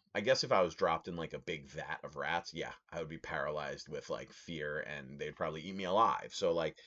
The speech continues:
I wouldn't like that, but, yeah, heights and, uh, and, uh, buried alive, like, those are the things that scare me. I don't like, I don't like heights.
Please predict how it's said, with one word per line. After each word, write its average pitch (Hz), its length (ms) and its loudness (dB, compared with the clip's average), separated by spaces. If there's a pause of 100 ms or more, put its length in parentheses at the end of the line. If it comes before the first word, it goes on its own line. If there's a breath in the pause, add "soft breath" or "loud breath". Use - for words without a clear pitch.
(340 loud breath)
I 104 100 8
wouldn't 131 240 6
like 101 220 2
that, 87 340 2 (180)
but, 87 240 0
yeah, 92 260 0
heights - 600 0 (600)
and, 82 480 -2
uh, 73 500 -2 (100)
and, 76 300 -6
uh, 73 80 -4 (140)
buried 87 340 4
alive, 73 480 0
like, 73 220 -2
those 76 280 -2
are 73 140 -2
the 69 80 -6
things 69 320 -10
that 60 200 -6
scare 52 280 -8
me. 50 180 -16 (480)
I 95 100 0
don't 120 160 6
like, 127 300 6
I 101 80 4
don't 104 160 0
like 101 160 0
heights. 92 480 0